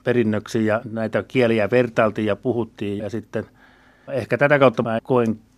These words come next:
kielen tämmöisenä semanttisena vuoristona, jossa on erikorkuisia merkityslatauksia. Se on ehkä tämmöinen vinoutunut lahjakkuus, joka on sitten sortanut miehen tälle tielle. Ihan aluksi mä olin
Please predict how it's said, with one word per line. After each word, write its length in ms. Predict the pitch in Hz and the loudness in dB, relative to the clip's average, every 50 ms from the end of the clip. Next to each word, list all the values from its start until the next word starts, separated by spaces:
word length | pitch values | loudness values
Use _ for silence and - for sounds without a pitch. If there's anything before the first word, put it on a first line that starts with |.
| _ | _
kielen 540 | - - 151 156 147 143 127 117 110 104 98 | -10 -2 0 2 4 6 6 4 4 2 0
tämmöisenä 500 | - 117 107 110 110 104 117 113 113 107 | 0 -2 -2 0 -2 -2 -2 -2 -2 -2
semanttisena 800 | - - 139 139 131 117 110 110 - 123 101 - 110 110 110 107 | 0 2 2 4 4 2 2 0 -4 -6 -4 -2 -2 0 0 0
vuoristona, 720 | 110 127 131 120 110 107 104 95 - - - 101 95 95 98 | 0 2 4 4 4 4 2 -2 -6 -8 -8 -6 -4 -4 -4
jossa 340 | 98 95 - - 117 101 | -6 -6 -8 -6 -6 -4
on 140 | 101 107 117 | -4 -4 -4
erikorkuisia 800 | 117 113 110 107 - 113 107 101 - - 104 98 92 - 101 95 | -6 -6 -6 -4 -4 -4 -4 -4 -6 -8 -8 -8 -6 -6 -6 -4
merkityslatauksia. 1120 | 104 104 107 101 - 95 101 87 - 101 95 92 - - 92 95 - - - 104 95 95 - - _ _ _ _ _ _ _ _ _ | -4 -4 -6 -8 -10 -14 -14 -12 -8 -8 -8 -8 -6 -8 -10 -10 -10 -12 -10 -8 -8 -8 -10 -14 _ _ _ _ _ _ _ _ _
Se 260 | _ - - - 147 | _ -10 -4 0 2
on 140 | 131 135 156 | 4 6 6
ehkä 280 | 180 165 139 - 143 - | 4 4 2 0 0 0
tämmöinen 560 | - 139 127 127 127 123 123 120 120 113 104 - - - - - - - - - - - | 2 4 4 4 4 4 4 4 2 0 -2 -6 -16 -20 -20 -20 -20 -20 -20 -10 -2 0
vinoutunut 600 | 147 139 135 123 113 104 101 - 104 104 98 - | 2 4 6 6 4 4 2 0 -2 -4 -2 0
lahjakkuus, 600 | 123 117 104 107 101 92 - - - 110 95 - | 0 0 0 0 -2 -4 -6 -8 -8 -8 -6 -4
joka 240 | 113 104 - 98 95 | -6 -4 -2 -2 -2
on 80 | 98 | -2
sitten 300 | - - 117 - - 104 - - - - | -4 -6 -8 -6 -6 -6 -6 -8 -18 -20
sortanut 580 | - - - 120 113 107 - 98 98 92 - - | -14 -6 -4 -2 -2 -2 -4 -6 -6 -6 -6 -6
miehen 280 | 104 98 95 95 95 90 | -6 -6 -6 -6 -8 -8
tälle 260 | - 95 92 95 90 _ | -6 -8 -8 -8 -10 _
tielle. 320 | - - 98 90 98 113 - - _ _ _ _ _ _ _ _ _ _ _ _ _ _ _ _ _ _ _ _ _ - | -12 -10 -10 -10 -12 -14 -18 -20 _ _ _ _ _ _ _ _ _ _ _ _ _ _ _ _ _ _ _ _ _ -2
Ihan 200 | 170 170 151 143 | 2 2 4 4
aluksi 300 | 147 156 147 - - 139 | 4 4 2 0 0 0
mä 160 | 131 139 135 | 0 2 2
olin 320 | 135 135 131 131 123 127 | 2 2 2 0 0 -2